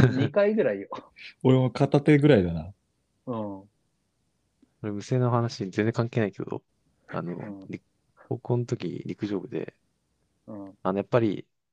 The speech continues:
Speaker 3: あの、溜めといた方が力出るんだよね。
Speaker 1: ああ、そうなんだ。
Speaker 3: そう。
Speaker 2: へえ。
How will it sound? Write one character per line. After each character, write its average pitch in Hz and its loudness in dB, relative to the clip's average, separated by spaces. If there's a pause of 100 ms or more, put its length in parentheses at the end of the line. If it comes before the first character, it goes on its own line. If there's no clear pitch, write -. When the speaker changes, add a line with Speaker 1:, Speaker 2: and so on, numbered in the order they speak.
(680)
Speaker 3:
あ 87 -6
の、 82 -12
溜 - -6
め 131 4
と 135 0
い 120 4
た 92 -2
方 80 -6
が 87 -8 (120)
力 98 -2
出 87 -2
る 76 -4
ん 73 -14
だ - -16
よ - -18
ね。 - -20 (840)
Speaker 1:
あ 135 -2
あ、 127 -4
そ 147 -8
う - -2
な 104 -4
ん 90 -14
だ。 87 -16 (380)
Speaker 3:
そ 87 -6
う。 120 0
Speaker 2:
へ 120 4
え。 104 -4